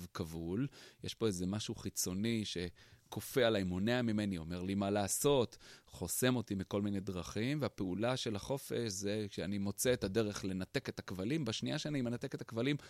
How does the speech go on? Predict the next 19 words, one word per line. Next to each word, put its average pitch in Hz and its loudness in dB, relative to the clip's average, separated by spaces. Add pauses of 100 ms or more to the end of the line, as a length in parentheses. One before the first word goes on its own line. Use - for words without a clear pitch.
(320)
אני 98 -2
כבר 113 0
חופשי, 110 -2 (340)
הכל, 104 -2
אה, 92 -4
השתחרר. 87 -4 (680)
החופש - 0
ל, 147 8 (800)
פירושו 107 -6
של 120 -2
דבר 117 2
שאני 120 2
מזהה 104 4
איזשהו 117 2
יעד 110 6 (600)
רחוק 127 4
שאליו 110 2
אני 101 2
רוצה 95 0